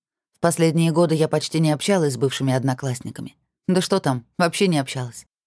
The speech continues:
Не до того было. "Ты уверена, что его не будет?" — уточнила у Дашки на всякий случай, когда такси остановилось у ресторана. Узнав, поскольку все скидываются, чтобы арендовать его на вечер, я хотела отказаться. Но не отказалась.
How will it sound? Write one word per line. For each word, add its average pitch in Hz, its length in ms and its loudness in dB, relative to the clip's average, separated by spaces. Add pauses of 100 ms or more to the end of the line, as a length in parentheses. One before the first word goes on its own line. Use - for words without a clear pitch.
(100)
Не 208 120 4
до 226 100 2
того 147 240 0
было. - 300 -12 (1500)
"Ты 196 100 2
уверена, 196 400 2
что 160 160 -2
его 156 200 0
не 156 120 0
будет?" — 139 340 -6 (580)
уточнила 143 540 0
у 139 60 2
Дашки 151 300 0
на 139 100 0
всякий 139 260 -4
случай, 165 420 0 (280)
когда 151 240 2
такси 151 280 -2
остановилось 143 600 2
у - 20 2
ресторана. 131 560 -6 (920)
Узнав, 170 360 2
поскольку 160 440 0
все 156 200 -2
скидываются, 156 560 0
чтобы 135 260 0
арендовать 139 480 2
его 135 180 2
на 135 120 2
вечер, 143 340 -4 (340)
я 156 120 0
хотела 175 380 0
отказаться. 165 600 -6 (600)
Но 214 220 6
не 214 160 8
отказалась. 190 680 -2